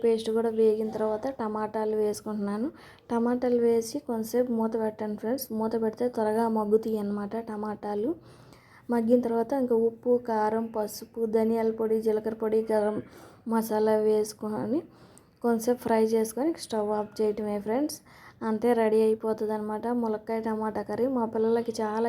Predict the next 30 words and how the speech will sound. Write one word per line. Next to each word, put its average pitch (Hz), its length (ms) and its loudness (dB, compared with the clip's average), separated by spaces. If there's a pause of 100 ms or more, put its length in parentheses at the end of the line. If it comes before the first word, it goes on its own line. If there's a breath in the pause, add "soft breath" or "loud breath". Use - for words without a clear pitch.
ఇష్టం 220 300 -6
అండి 220 240 0
ఈ - 100 0
కర్రీ, 214 320 2 (840 loud breath)
అందుకే 220 340 2
వాళ్ళ 220 240 4
కోసం 220 260 0 (120)
ఎక్కువ 226 280 2
చేస్తూ 214 360 -4 (160)
ఉంటాను 214 360 -4 (120)
ఆ 208 40 -4 (120)
కర్రీ. 208 260 0 (1700 loud breath)
ఇంక 226 300 2
టిఫిన్కి 247 360 2
కూడా 247 220 4
నానబోయాలి 214 640 -2
ఫ్రెండ్స్. 233 340 0 (640 soft breath)
ఇంట్లో 226 280 0 (100)
టిఫిన్ 240 340 0 (220)
కూడా 233 160 2 (100)
ఏం 226 220 2
చేయలేదు, 226 360 4 (120)
పిండి 220 220 2 (100)
ఏమీ 220 180 2 (140)
లేక, 214 240 0 (500 loud breath)
ఇంక 226 120 -2 (100)
అందుకని 233 360 0
మినపగుళ్ళు 233 560 2
తెప్పించాను. 220 600 -2 (640 loud breath)
ఇంక 226 100 -2